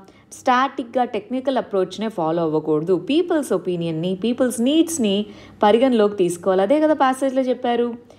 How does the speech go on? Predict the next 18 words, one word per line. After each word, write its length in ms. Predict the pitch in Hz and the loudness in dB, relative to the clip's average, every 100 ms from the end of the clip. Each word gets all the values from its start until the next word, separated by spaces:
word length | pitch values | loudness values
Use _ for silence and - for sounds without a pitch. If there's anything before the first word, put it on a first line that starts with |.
| - - | -20 -4
పీపుల్స్ 380 | 285 302 320 269 | 2 4 4 4
ఏమనుకుంటున్నారో, 720 | 262 254 247 262 226 233 226 233 | 2 4 2 0 0 0 2 4
వాళ్ళ 180 | 214 | 4
నీడ్స్ 320 | 202 269 247 254 | 2 0 0 -2
ఏంటో 200 | 233 233 | 0 0
చూసుకోకుండా 840 | 294 285 349 349 370 311 254 269 - - _ - | 0 -2 -2 -2 2 2 2 -2 -12 -20 _ -6
సిటీస్ని 400 | 294 302 294 277 | -2 0 -2 -4
ప్లాన్ 340 | 294 320 285 | -2 0 2
చేస్తున్నారన్నారు. 760 | 196 196 262 254 147 143 139 - | 0 0 -2 -2 -2 -4 -2 -2
So 140 | 285 | 2
ఆన్సర్ 320 | 277 294 370 | 2 2 0
ఏమవుతుంది? 680 | 381 320 190 170 160 156 156 - - - | -2 -2 -4 -2 -2 -2 -4 -20 -20 -8
డి 500 | 175 233 269 170 147 | -2 2 4 2 0
కరెక్ట్ 280 | 220 202 202 | 0 0 0
ఆన్సర్ 280 | 185 180 190 | 0 2 2
అవుతుంది. 540 | 175 180 185 202 165 180 | 2 0 0 2 2 2
గమనిస్తున్నారా 560 | 202 247 - 254 294 | 0 -2 -2 0 2
ఎలాగా 600 | 330 247 254 247 240 208 | 2 2 2 2 0 -2